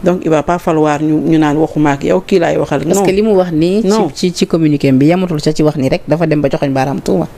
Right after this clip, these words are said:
Speaker 1: C'est ça.
Speaker 2: Oui.
Speaker 1: Dem na ba
Speaker 2: C'est
Speaker 1: attaquer.
Speaker 2: très grave,
Speaker 1: Gis nga
Speaker 2: moom.
Speaker 1: ko. Gis nga ses propos.
Speaker 2: Dafa mérité ay leeral.
Speaker 1: Ah, voilà.
Speaker 2: Oui.
Speaker 1: Que yow léegi nga dem C P I parce que nit seen deret tuuru ci yow la. Loolu moo la yóbbu palais, c'est ce qu'il a dit, non?
Speaker 2: Mhm.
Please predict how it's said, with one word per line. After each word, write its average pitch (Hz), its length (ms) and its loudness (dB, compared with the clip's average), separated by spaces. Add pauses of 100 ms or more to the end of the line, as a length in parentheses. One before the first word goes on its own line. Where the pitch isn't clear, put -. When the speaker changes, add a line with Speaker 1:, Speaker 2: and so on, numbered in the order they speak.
(220)
Speaker 1:
C'est 220 160 2
ça. - 360 0
Speaker 2:
Oui. 147 200 -2 (220)
Speaker 1:
Dem 202 140 2
na 196 100 2
ba 185 200 0
Speaker 2:
C'est 208 140 -2
Speaker 1:
attaquer. - 160 2
Speaker 2:
très 226 100 0
grave, 208 240 0
Speaker 1:
Gis 151 60 2
nga - 80 4
Speaker 2:
moom. 139 180 0
Speaker 1:
ko. 139 40 -8 (360)
Gis 190 80 2
nga 190 100 6
ses 202 160 6
propos. 269 160 0 (140)
Speaker 2:
Dafa - 60 6
mérité 175 260 0
ay 143 120 4
leeral. 160 300 0 (280)
Speaker 1:
Ah, 190 160 2
voilà. 294 320 2 (120)
Speaker 2:
Oui. 160 320 -2 (280)
Speaker 1:
Que 220 140 6
yow 220 360 4
léegi 240 200 4
nga 226 120 2
dem 208 160 2
C - 160 4
P 185 100 2
I 220 180 2
parce 208 200 0
que 190 80 0
nit 196 280 4
seen 220 280 0
deret 190 220 2
tuuru 190 300 2
ci 208 140 -2
yow 202 180 6
la. 135 100 -2 (440)
Loolu 202 180 6
moo 214 160 4
la 214 100 6
yóbbu 190 180 4
palais, 160 240 2
c'est - 100 6
ce - 120 2
qu'il 208 160 4
a 214 100 4
dit, 269 160 4
non? 214 120 2
Speaker 2:
Mhm. 151 200 -4